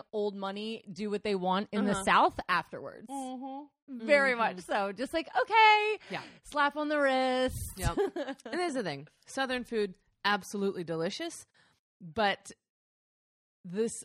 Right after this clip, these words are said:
Speaker 2: whole cultivated, like, "Well, racism doesn't matter because we all like Southern food."
Speaker 1: Right.
Speaker 2: It's like, <laughs> well, yes, we like Southern food, but also
Speaker 1: Uh-huh.
Speaker 2: the racism was bad.
Speaker 1: Right.
Speaker 2: Like,
Speaker 1: <laughs>
Speaker 2: we can,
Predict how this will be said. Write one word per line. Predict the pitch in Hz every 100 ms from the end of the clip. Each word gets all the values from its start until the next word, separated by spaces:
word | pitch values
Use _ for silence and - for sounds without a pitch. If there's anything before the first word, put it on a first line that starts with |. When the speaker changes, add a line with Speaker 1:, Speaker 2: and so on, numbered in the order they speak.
| -
Speaker 2:
whole | 147 202 240 277
cultivated, | 247 156 156 202 233 233 185 190 196 185 180 185 -
like, | 180 175 170 - - _ _ _ _ _ -
"Well, | 277 247
racism | 294 277 - 240 220
doesn't | 190 196 175 180
matter | 175 170 165 160
because | 156 165 190 156
we | 180
all | 170 165
like | 165 156
Southern | - 175 156 156
food." | 147 - 73 - - - _ -
Speaker 1:
Right. | 147 220
Speaker 2:
It's | -
like, | 208 - 880 906 906 855 855
<laughs> | 831 762 - _ 392
well, | 277 - - _ _ _ _ - - 247 190 -
yes, | 226 -
we | 220
like | 180 170
Southern | - 170 170
food, | 160 170
but | 156 170
also | 160 165
Speaker 1:
Uh-huh. | 160
Speaker 2:
the |
racism | 160 156 160 147
was | 147
bad. | - 123 - - -
Speaker 1:
Right. | 190 170 247
Speaker 2:
Like, | 175 156
Speaker 1:
<laughs> | - - 320 - 302 262 - 247 247 -
Speaker 2:
we |
can, | 196 185